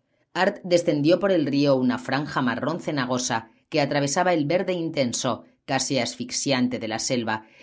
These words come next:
y se detuvo sobre un muelle tambaleante donde cargan canoas largas y estrechas,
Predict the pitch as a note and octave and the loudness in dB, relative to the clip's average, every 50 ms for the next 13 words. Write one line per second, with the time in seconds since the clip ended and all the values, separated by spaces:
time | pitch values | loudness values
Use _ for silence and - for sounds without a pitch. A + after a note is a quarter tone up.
0 | _ - F#3 - F#3 E3+ E3+ E3 G#3 G#3+ G3+ G3+ G3+ - F3+ D#3+ E3+ E3+ E3+ E3+ | _ -6 -4 -2 2 2 2 2 2 0 0 0 0 -2 0 0 0 0 0 -2
1 | E3+ F3+ G3 G3 G#3 F#3+ F3 D#3+ C#3+ C#3 C3 B2 B2 B2 B2+ C#3+ D3+ C#3 D3+ C#3+ | -4 -4 -4 -2 -4 -2 -2 0 0 2 0 0 0 0 0 -2 0 0 -2 -2
2 | C#3+ C#3+ - - _ _ E3 D#3 D3 C#3 C3 - E3 F3+ F#3 F#3 F#3+ F3+ - D3 | -2 -6 -12 -20 _ _ 0 2 2 0 0 0 0 0 0 -2 -4 -2 -2 0
3 | A#2 B2 C3 C3+ C3+ C3 - - B2+ B2 A#2+ B2 A#2+ A#2 A#2+ - - - - C#3+ | 0 2 2 0 0 0 -2 -2 -2 -2 -2 -2 -2 -2 -4 -4 -6 -6 -2 -2
4 | B2+ A#2 - - - B2+ A2+ A2 - - A2 G#2 G2+ - - - | -2 -2 -4 -4 -2 -2 -2 -2 -4 -6 -4 -4 -4 -6 -8 -10